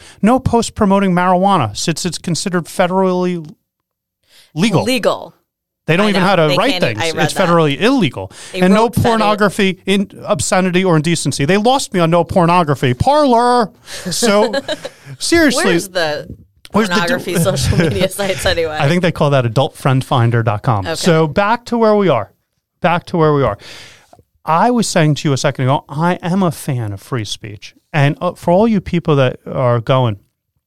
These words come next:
Speaker 1: "We need Parler for free speech. We need Parler." As I just clearly showed you, it's not free speech on Parler. It's Parler's approved speech.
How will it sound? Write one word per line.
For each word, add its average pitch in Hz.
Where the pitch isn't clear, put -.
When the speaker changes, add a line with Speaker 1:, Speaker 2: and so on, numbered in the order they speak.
Speaker 1:
"We 135
need 131
Parler 214
for -
free 190
speech. -
We 190
need 196
Parler." 175
As 147
I 156
just 139
clearly 190
showed 165
you, 110
it's 170
not 214
free 165
speech -
on 123
Parler. 135
It's -
Parler's 202
approved 113
speech. -